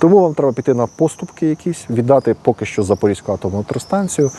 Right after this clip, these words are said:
Нібито, до речі, це ще не факт, коли вони її передадуть, чи насправді передадуть. Але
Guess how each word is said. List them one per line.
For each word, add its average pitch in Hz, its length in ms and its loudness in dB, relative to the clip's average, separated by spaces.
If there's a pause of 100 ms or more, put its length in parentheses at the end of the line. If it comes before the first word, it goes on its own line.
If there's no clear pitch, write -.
(520)
Нібито, 139 480 4
до 117 100 2
речі, 113 200 -2
це 117 120 -8
ще - 120 -6
не 110 100 0
факт, - 260 -2
коли 113 140 6
вони 107 140 4
її 101 80 4
передадуть, 95 440 0
чи - 120 -2
насправді 85 420 0
передадуть. 78 420 -8 (480)
Але 208 640 2